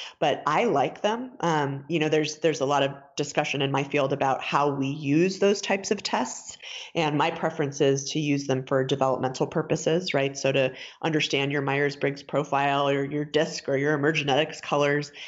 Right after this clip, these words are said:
those can all be additive, right? So what I tell people sometimes if they wanna start their self-awareness journey, specifically, you know, internal,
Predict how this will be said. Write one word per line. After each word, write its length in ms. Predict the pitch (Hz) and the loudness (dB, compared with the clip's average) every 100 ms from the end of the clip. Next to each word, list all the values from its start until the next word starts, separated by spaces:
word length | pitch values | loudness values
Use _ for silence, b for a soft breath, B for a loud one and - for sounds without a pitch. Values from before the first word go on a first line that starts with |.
| B - | B 2
those 240 | 190 190 | 2 2
can 180 | 214 160 | -2 0
all 280 | 143 156 160 | 2 2 0
be 560 | 160 147 143 143 - _ 139 | 0 0 0 -2 -4 _ -2
additive, 460 | 165 165 120 107 - - | 0 0 -2 -6 -6 -2
right? 200 | 147 147 | -2 0
So 300 | 156 135 139 B - | 0 0 -2 B -2
what 120 | 202 | 0
I 120 | 190 | 2
tell 180 | 196 175 | 2 2
people 300 | 208 208 156 | 2 0 0
sometimes 640 | 160 156 156 139 143 - | 0 0 0 0 -2 -4
if 160 | 156 - | -4 0
they 100 | 143 | 0
wanna 260 | 139 139 143 | 2 0 -2
start 460 | - - 160 156 | -4 0 0 2
their 140 | 139 139 | -2 0
self-awareness 640 | 135 135 143 247 170 170 | 0 2 2 2 2 0
journey, 420 | 147 139 135 131 | 0 2 2 0
specifically, 760 | 131 156 165 156 143 127 123 - | -2 -4 -2 0 2 2 2 -2
you 80 | 143 | -4
know, 120 | 143 175 | -2 -2
internal, 600 | 214 - 139 120 139 | -2 0 2 2 0